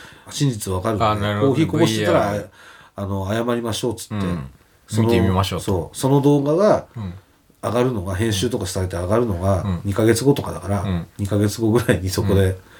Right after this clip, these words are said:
Speaker 1: ちゃんとはっきりさせましょうっつって。
Speaker 2: はいはい。
Speaker 1: で、そしたら、
Speaker 2: うん。
Speaker 1: 岡野さんこぼした。やっ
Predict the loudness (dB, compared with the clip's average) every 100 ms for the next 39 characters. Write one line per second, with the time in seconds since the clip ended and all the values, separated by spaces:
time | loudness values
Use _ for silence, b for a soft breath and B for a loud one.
0 | b b b b -4 -2 -2 -4 -6 -6
1 | -4 -2 -2 -2 -4 -4 -4 -6 -10 -16
2 | -10 -4 -2 2 2 2 -4 -6 -2 -2
3 | -4 -8 -10 -10 -14 -20 _ _ _ _
4 | _ -16